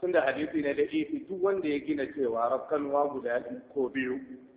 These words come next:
za ka yi sujada gwargwadon yawan rafkanuwa, kuskure ne. Saboda haka mu riga mu rufe wannan kofa.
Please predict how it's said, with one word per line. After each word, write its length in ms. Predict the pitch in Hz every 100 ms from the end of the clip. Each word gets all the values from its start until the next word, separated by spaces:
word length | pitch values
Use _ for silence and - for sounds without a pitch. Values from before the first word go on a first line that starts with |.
| - -
za 140 | 156
ka 120 | 156 156
yi 60 | 135
sujada 360 | 147 143 131 113
gwargwadon 460 | 131 123 151 151 151
yawan 240 | 160 135
rafkanuwa, 480 | 131 - 147 147 147 - - 135 -
kuskure 420 | 160 175 151 120
ne. 100 | - - - - _ _ _ _ _ _ _ _ - - _ _ _ _ _ _ _ _ _ _ _ _ _ _ _ -
Saboda 260 | 156 156 139
haka 160 | 143
mu 120 | 147
riga 200 | 139 143
mu 120 | 139 143
rufe 140 | 143
wannan 260 | 120 110 110
kofa. 280 | - -